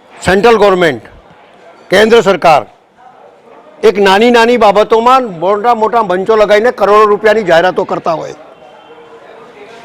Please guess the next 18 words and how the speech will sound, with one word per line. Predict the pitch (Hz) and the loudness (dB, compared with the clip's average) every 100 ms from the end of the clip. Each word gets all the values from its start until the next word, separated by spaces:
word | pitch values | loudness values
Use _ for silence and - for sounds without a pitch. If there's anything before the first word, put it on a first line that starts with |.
| - 233 226 - - - | -20 -20 -20 -20 -20 -8
અહીંયા | 175 190 233 | -2 0 2
પણ | 240 254 269 277 - - _ _ _ _ - - _ _ _ | 0 0 -2 -4 -16 -20 _ _ _ _ -20 -20 _ _ _
કોર્પોરેશનમાં | 151 185 196 247 240 247 247 247 | -2 0 2 2 2 0 0 0
બી | 262 | 0
ને | 254 254 | 0 0
ગુજરાત | 220 202 262 | 0 0 0
સરકાર | 254 240 240 233 | 0 0 0 2
બી | 202 139 - _ _ _ _ _ _ _ - | 0 -4 -10 _ _ _ _ _ _ _ -4
નાની | 175 214 262 | 0 2 2
નાની | 254 254 | 2 2
બાબતમાં | 254 214 208 233 247 277 269 - _ _ _ _ - | 2 2 0 -2 -2 -2 -4 -10 _ _ _ _ -4
કરોડો | 190 262 | 0 2
રૂપિયા | 262 254 226 254 | 2 0 0 0
મંચના | 226 233 247 240 | 2 0 0 0
ખર્ચો | 220 202 220 | -2 -2 -2
કરતા | 202 - 190 | -2 0 0
હોય, | 156 170 214 - _ _ _ _ _ _ _ _ _ _ - | 2 0 -2 -10 _ _ _ _ _ _ _ _ _ _ -2
ત્યારે | 151 160 202 | 0 2 0